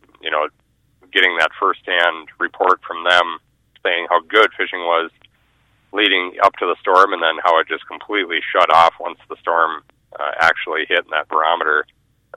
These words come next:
flipped, um, wa-, was pretty incredible. And then we had so many ups and downs and the cold snaps after, um, that the fishing was relatively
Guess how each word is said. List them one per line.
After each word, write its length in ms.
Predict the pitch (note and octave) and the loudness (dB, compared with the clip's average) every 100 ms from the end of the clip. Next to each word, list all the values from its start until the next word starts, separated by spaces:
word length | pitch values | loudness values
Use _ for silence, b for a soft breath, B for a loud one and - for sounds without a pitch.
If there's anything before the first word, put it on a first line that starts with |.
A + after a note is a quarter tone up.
| - | -20
flipped, 340 | - A#2 D#2+ - - - | 0 2 2 -4 -14 -4
um, 420 | E2 D#2+ D2 D2 _ _ _ _ _ | 0 0 0 -6 _ _ _ _ _
wa-, 240 | E2 D#2+ - | -8 -6 -6
was 240 | E2+ E2+ - | -6 -6 -4
pretty 200 | F#2 D#2+ | -4 -4
incredible. 440 | D#2 F2+ E2+ E2 | -4 -4 -2 -4
And 100 | E2 | -4
then 120 | G#2+ | -4
we 80 | F#2+ | 0
had 120 | F#2 F2 - | 2 0 -2
so 80 | G2 | -6
many 180 | F#2 E2+ | -4 -2
ups 180 | F2+ - | -4 -4
and 100 | F2 | -2
downs 420 | E2+ F2 F2+ F2 | 2 2 0 -4
and 120 | D#2+ | -12
the 60 | D#2 | -12
cold 220 | - F#2 F2+ | -6 -6 -6
snaps 300 | - F2 F2 F2+ | -6 -4 -2 0
after, 440 | E2+ - F#2+ F2+ - _ _ _ _ | 0 0 -4 -6 -8 _ _ _ _
um, 440 | - D#2 D2 C#2+ C#2+ _ - | -2 0 2 0 -8 _ -6
that 140 | F2 | -4
the 80 | E2 | -4
fishing 260 | F#2 F2 F2 | -12 -10 -6
was 220 | D#2+ D#2 - | -6 -8 -6
relatively 500 | F2 F2 E2+ E2 E2 | -2 0 -2 -8 -8